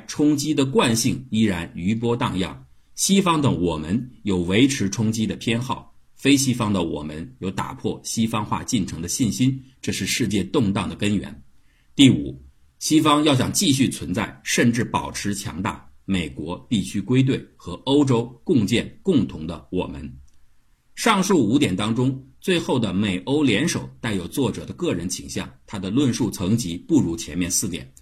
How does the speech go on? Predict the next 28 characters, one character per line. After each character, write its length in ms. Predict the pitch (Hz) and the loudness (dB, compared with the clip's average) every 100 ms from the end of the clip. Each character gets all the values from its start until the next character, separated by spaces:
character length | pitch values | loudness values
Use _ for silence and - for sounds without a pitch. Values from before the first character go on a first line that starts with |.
| _ | _
而 200 | 98 101 | -4 -4
前 240 | - - 95 | -4 -2 2
面 220 | 185 151 | 2 2
的 80 | 117 | 2
四 220 | - 220 | 0 -2
点 280 | 113 71 67 - - | -2 -6 -12 -20 -10
可 160 | 110 | 0
以 160 | 113 98 | 2 4
用 180 | 117 98 - | 2 0 -2
更 240 | 226 170 95 | 0 2 2
为 180 | 90 | 0
简 260 | 101 85 78 | -2 -4 -4
单 180 | 95 101 | -2 0
的 140 | 92 - | -2 -4
四 260 | - 117 | -4 -2
个 140 | 90 73 | -4 -6
短 280 | 85 90 | -4 -2
语 160 | 113 - - | -2 -4 -10
来 140 | - | -12
概 180 | - 90 | -8 -10
括。 300 | - 80 - - - - - - - | -12 -16 -16 -20 -20 -20 -20 -20 -6
没 240 | 107 135 165 | 4 6 8
有 200 | 113 92 | 6 2
同 200 | - 98 | 0 2
一 200 | 113 - | 2 0
个 120 | 95 | -4
世 180 | - 98 | -2 -2
界， 260 | 101 - | -4 -4